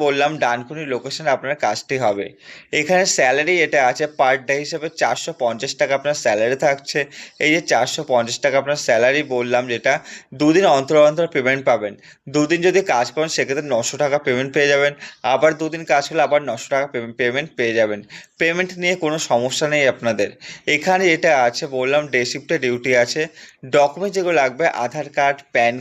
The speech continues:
কার্ড, ব্যাংক পাসবুক এবং ফটো, এই ডকুমেন্টসগুলো দু কপি করে নিয়ে আসতে হবে, এবং সঙ্গে নিয়ে আসতে হবে বায়োডাটা। বায়োডাটা নিয়ে আসা মাস্ট, যাদের বায়োডাটা নেই বানিয়ে নিয়ে আসতে হবে। এবং যা, এবং যেটা আছে ফর্মাল ড্রেস পরে আসতে হবে, এবং কভার শু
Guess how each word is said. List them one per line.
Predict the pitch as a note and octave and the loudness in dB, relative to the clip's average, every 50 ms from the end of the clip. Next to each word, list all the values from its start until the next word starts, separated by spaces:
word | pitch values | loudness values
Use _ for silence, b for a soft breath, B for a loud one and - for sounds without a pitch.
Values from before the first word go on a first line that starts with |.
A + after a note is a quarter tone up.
| B2 C#3 | -2 0
কার্ড, | C3 C3 C3 C3 - _ A2+ C3 | 2 2 2 0 -4 _ -2 0
ব্যাংক | A#2+ A2+ A#2 B2 B2 - | 0 0 0 -4 -4 -2
পাসবুক | C#3 C3+ C#3+ C3+ C#3+ D3 C#3+ C3+ | -2 -2 -2 -2 -10 -8 -6 -4
এবং | A#2 B2 B2 B2 - | -4 -4 -6 -4 -2
ফটো, | - A2 G#2+ A2 - C3 C3+ D3+ D3 B B B B B - D3+ | 0 0 0 0 0 -2 -2 -2 -2 B B B B B 0 2
এই | E3+ F3+ F3 D#3 | 2 2 4 4
ডকুমেন্টসগুলো | C3+ B2 A#2 B2+ C#3+ D3 D3 C#3+ D3+ E3 D#3+ C3 B2+ | 4 4 2 0 -6 -8 -8 -6 -4 -4 -4 -2 -4
দু | A#2 - | -4 0
কপি | B2+ B2 B2 C#3 C3 | 0 0 0 0 -2
করে | D3 D3 D3 C#3 B2+ | 0 0 0 0 -2
নিয়ে | B2 B2 B2+ | 0 0 0
আসতে | C3+ - - | 0 -2 -4
হবে, | D#3+ D#3 E3+ - A#2 C3+ | 0 0 2 2 2 2
এবং | C3+ F3 G3+ G#3+ - - | 2 2 0 2 0 2
সঙ্গে | E3+ C#3+ C#3+ C#3 D#3 D3+ | 2 2 2 0 -2 -2
নিয়ে | D3+ D3+ D3+ | 0 -2 0
আসতে | D3+ E3 | 0 0
হবে | D3 C3+ B2+ | 0 2 2
বায়োডাটা। | A2+ A2+ A#2 A#2 A#2+ B2 C3 B2 C3+ C#3+ D3 B B B B B B - B2 B2+ | 2 4 4 4 4 2 2 2 0 -2 -2 B B B B B B -8 -2 0
বায়োডাটা | C3+ C3+ C#3+ D3+ D3+ D#3+ D#3+ F3+ E3+ D#3 | 0 2 2 0 0 0 0 0 -2 -2
নিয়ে | D3 C#3+ C#3 C#3+ | -2 -4 -2 -2
আসা | D3 E3 D#3+ C#3+ C3+ B2 | -2 -2 -4 -4 0 0
মাস্ট, | B2 B2+ D3 D#3 - - C#3 B2+ | 0 0 0 -2 -6 -12 -4 0
যাদের | C3 B2+ B2+ C3+ C3+ A#2+ | 2 2 2 2 0 0
বায়োডাটা | A#2+ A2 A2+ A2+ A#2+ C3 C3+ C#3 C3+ B2+ | 0 0 0 0 -2 -2 -4 -4 -6 -4
নেই | B2+ C3 D3 E3 D#3+ C3+ | -4 -4 -4 -2 0 0
বানিয়ে | A2+ A2+ A2+ A#2+ B2+ C3+ C3+ C3 | 0 0 0 -2 -2 -4 -4 -4
নিয়ে | A#2+ A2+ G#2 A2+ | -4 -4 -4 -6
আসতে | A#2+ - - - C3 B2 | -8 -10 -4 0 0 0
হবে। | A#2 A2+ A2+ G2+ - B B B B B B B D3 D3+ | 2 0 -2 -4 -4 B B B B B B B -2 0
এবং | D3+ F3 F#3+ F#3+ D#3+ | 2 2 0 0 0
যা, | D#3+ C#3+ C3 A#2+ C3+ | 0 2 2 2 0
এবং | C#3 D3 E3+ F#3 F#3 F3 C#3+ | 0 0 -4 -6 -6 -8 -6
যেটা | D3+ D3+ D3+ E3 D3 D3 | -4 -2 0 2 2 2
আছে | D3+ E3+ D#3+ _ - | 0 -2 -8 _ -2
ফর্মাল | - C3+ C3+ C3+ D3 D#3+ E3 D#3+ C3+ A#2 | 0 2 2 2 0 -2 -2 -4 -4 -2
ড্রেস | B2+ B2+ C3+ C3+ - - | -2 -2 -2 -2 -6 -6
পরে | E3 D#3+ D#3+ E3 | -4 0 2 2
আসতে | E3 E3 - F#3 | 2 0 -2 -2
হবে, | D#3 D3+ D3 | -2 0 -2
এবং | D3 D3+ - - | -2 -4 0 2
কভার | C3 A#2+ A#2+ B2+ D3 D3 D3 | 2 4 4 4 2 0 0
শু | - E3+ | -2 -2